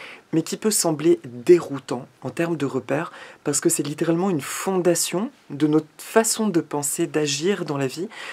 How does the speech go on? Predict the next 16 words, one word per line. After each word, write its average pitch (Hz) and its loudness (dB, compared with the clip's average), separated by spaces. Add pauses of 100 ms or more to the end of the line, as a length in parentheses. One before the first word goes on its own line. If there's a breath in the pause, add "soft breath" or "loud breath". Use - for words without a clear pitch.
(140 loud breath)
qui 202 -6
s'écroule. 143 -2 (580 loud breath)
Et 147 0
donc 165 2
on 127 -4
peut 165 -4
avoir 151 -2
un, 139 -4
un 139 -2
sentiment 151 0
d'insécurité 156 0
ou 202 -4
de 139 -4
se 131 -4
sentir 135 -4
dénudé, 151 2